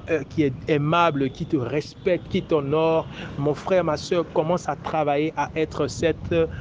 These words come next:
personne-là. Parce que lorsque Dieu a emmené, a voulu emmener un conjoint à Adam, Dieu n'est pas allé chercher Adam, eh, n'est pas allé chercher Ève dans le monde. Dieu a tiré Ève d'Adam. Amen. Est-ce que quelqu'un me comprend ce matin ?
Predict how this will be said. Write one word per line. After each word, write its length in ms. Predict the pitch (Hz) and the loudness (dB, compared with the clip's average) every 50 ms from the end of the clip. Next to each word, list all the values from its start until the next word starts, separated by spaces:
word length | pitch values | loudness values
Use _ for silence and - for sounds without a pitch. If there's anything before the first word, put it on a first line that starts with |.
| - - - - | -8 -8 -4 -2
personne-là. 640 | - 170 - - - - 160 147 135 127 117 117 101 | 0 0 0 0 -2 -2 -2 -2 -2 -2 -4 -2 -2
Parce 180 | - - - | -2 -4 0
que 100 | - 196 | 2 2
lorsque 320 | 185 175 208 240 240 - 247 | 4 4 4 4 2 0 -2
Dieu 180 | 196 175 233 | 0 2 2
a 140 | 277 262 226 | 4 4 4
emmené, 340 | 202 185 180 180 180 190 - - - | 4 4 4 4 2 0 -2 -2 0
a 80 | - 165 | 2 2
voulu 280 | 147 131 170 175 196 202 | 2 2 2 4 4 4
emmener 560 | 180 170 165 165 160 165 170 170 165 - - - - - - - - - | 4 4 2 2 2 2 4 4 2 2 -2 -6 -12 -10 -10 -8 -6 -4
un 80 | 175 165 | -4 -2
conjoint 420 | - - 175 170 156 151 175 170 | 0 0 0 2 2 2 2 4
à 220 | 160 151 139 139 | 4 4 4 4
Adam, 300 | 143 151 170 226 208 151 127 - - - - - - - - - | 4 4 4 4 4 2 0 -6 -12 -14 -12 -10 -10 -10 -6 -4
Dieu 240 | 156 127 123 202 240 | -4 -2 2 2 4
n'est 120 | 233 202 170 | 6 6 4
pas 260 | 170 208 208 196 175 | 6 6 6 6 6
allé 140 | 170 175 185 | 6 4 2
chercher 460 | 180 - 196 175 151 - - 196 190 | 2 2 0 -2 0 0 0 0 0
Adam, 340 | 170 165 156 147 175 180 180 165 - - - | 0 0 0 2 2 2 2 0 -2 -6 -2
eh, 160 | - 156 156 156 | 2 2 2 4
n'est 140 | 151 160 | 4 4
pas 120 | 160 214 208 | 4 4 4
allé 100 | 185 180 | 4 4
chercher 340 | - - 175 - - 190 196 - | 0 0 -2 0 0 0 2 2
Ève 180 | 226 226 190 135 | 2 2 4 4
dans 140 | 143 151 147 | 2 2 2
le 80 | 139 | 2
monde. 300 | 135 156 214 226 202 143 - - 247 254 214 - - | 2 2 2 2 2 0 -2 -6 -10 -10 -8 -6 -4
Dieu 260 | 117 - 196 247 254 254 | -2 0 2 2 4 4
a 120 | - 180 | 4 2
tiré 380 | 175 - - 220 214 208 240 254 - - | 2 2 0 2 4 4 4 4 2 -2
Ève 300 | - 285 320 311 247 180 | -2 0 0 2 0 2
d'Adam. 320 | 147 151 143 131 139 127 117 107 - - - - - - - - - - - | 2 0 2 2 0 0 -2 -4 -10 -12 -10 -10 -10 -10 -10 -10 -10 -6 -4
Amen. 340 | 147 151 147 202 220 180 131 135 - | -2 0 2 2 2 2 0 -4 -6
Est-ce 100 | - - | -6 -6
que 60 | - 269 | -4 -2
quelqu'un 260 | - 240 185 202 202 | -2 -2 0 2 2
me 100 | 180 165 | 2 2
comprend 360 | - 165 151 143 131 170 180 | 4 2 2 2 4 2 2
ce 100 | - - | 4 4
matin ? 340 | 185 160 139 131 - 135 | 4 4 2 2 2 -2